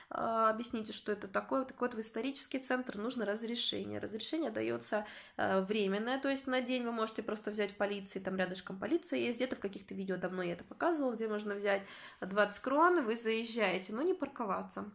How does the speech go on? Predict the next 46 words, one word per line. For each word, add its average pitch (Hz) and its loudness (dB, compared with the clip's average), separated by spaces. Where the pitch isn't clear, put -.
Есть 233 -2
отдельный 214 0
паркинг, 311 4
там 233 -2
еще 247 -4
платите 214 0
двадцать 196 0
крон 202 0
за 208 -4
час. 185 -2
А, 190 6
а 214 4
есть 381 4
разрешение, 269 4
оно 240 2
стоит 226 -2
там 190 -2
три 240 0
с 226 -4
чем-то 202 0
тысячи 247 -4
на 196 0
год, 226 -2
если 233 -4
у - -2
вас 190 0
бизнес, 220 -4
если 214 -4
у 170 0
вас 170 -4
фирма 247 -4
находится, 190 -2
либо 220 -2
вы 185 0
живете 185 0
в 175 -10
центре 190 -2
историческом 170 -6
Карловых 220 0
Вар, 427 2
то 285 0
вы 302 2
еще 233 -2
можете 254 -6
себе 214 -2
приобрести 208 -4